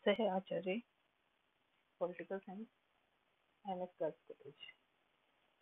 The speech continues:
इससे पहले वाली क्लास में मैंने आप लोगों को अरस्तु के अनुसार राज्य की उत्पत्ति कैसे हुई, इससे संबंधित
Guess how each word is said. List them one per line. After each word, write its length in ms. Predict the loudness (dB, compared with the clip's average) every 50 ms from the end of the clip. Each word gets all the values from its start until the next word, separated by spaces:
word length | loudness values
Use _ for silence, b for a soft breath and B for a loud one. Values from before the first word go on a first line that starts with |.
| _ _ _ _ _ _ _ _ _ _ _ _ _ _ _ _ _ _ _ _ _ _ _ _ _ -16
इससे 180 | 0 2 4 4
पहले 300 | 4 2 0 0 0 0
वाली 180 | 0 -2 -2
क्लास 300 | -4 -4 -2 -2 -2 -2 -4 -4
में 240 | -6 -6 -4 -6 -8 -10 _ _ B B B B B B _ -2
मैंने 220 | 0 2 2 2 2
आप 160 | 0 0 0
लोगों 200 | -2 0 0 -2
को 220 | -2 -2 -4 -4 -4 -8 _ _ _ _ _ _ _ _ _ _ _ -20 -20 _ _ _ _ _ _ _ _ _ _ _ _ _ _ -4 2
अरस्तु 440 | 4 4 4 4 2 -2 -2 -2 -2
के 200 | -2 -2 0 0
अनुसार 720 | 2 0 0 -2 -4 -2 -2 -2 0 0 0 0 -2 -6 -8 _ _ _ _ _ _ _ _ _ _ _ _ -2
राज्य 400 | 4 4 4 4 4 2 0 0
की 340 | 0 -2 -4 -4 -4 -2 0 -2
उत्पत्ति 640 | -2 -2 _ 0 0 0 0 -2 -8 -8 -8 -10 -16 -20 -20 -20 -20 -20 _ _ _ _ _ _ _ _ _ _ _ _ _ -14 -10 -2 0
कैसे 260 | 0 2 2 2 2
हुई, 300 | 2 2 2 0 0 -4 -6 -10 -18 _ _ _ _ _ _ _ _ _ -2 -2
इससे 280 | 0 2 4 4 4
संबंधित 500 | 4 2 0 0 0 0 0 0 -2 -2